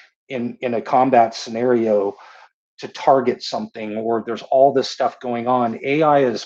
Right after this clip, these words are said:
processing all of that for somebody and then giving them that information so that they can make better, smarter, faster decisions. So in that way, I guess it's better, but anything can always be used for bad, right, Jim? I mean,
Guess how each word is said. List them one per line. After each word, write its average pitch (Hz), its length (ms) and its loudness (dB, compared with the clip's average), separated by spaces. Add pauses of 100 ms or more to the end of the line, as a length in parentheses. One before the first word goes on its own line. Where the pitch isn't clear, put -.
processing 123 760 -6
all 123 320 4
of 110 80 -6
that 104 360 0 (400)
for 143 400 2
somebody 113 580 -2
and 107 120 -4
then 110 220 -6
giving 127 340 -4
them 110 200 -4
that 104 260 -6
information 113 800 -10 (300)
so - 140 -10
that 117 180 -4
they 127 140 -6
can 120 200 -8
make 113 260 -8
better, 123 320 0
smarter, 113 600 -4 (100)
faster 113 400 -10
decisions. 127 720 0 (640)
So - 180 -4
in 120 300 -2
that 151 260 4
way, 139 400 6
I 131 80 0
guess 120 220 -2
it's 120 160 -16
better, 117 640 -2
but 123 160 -8 (100)
anything 175 400 2
can 131 140 -8
always 135 320 2
be 127 100 -14
used 117 300 -6
for 113 140 -16
bad, 117 320 -4
right, 110 180 -6
Jim? 131 300 -6
I 117 120 -6
mean, 117 260 -8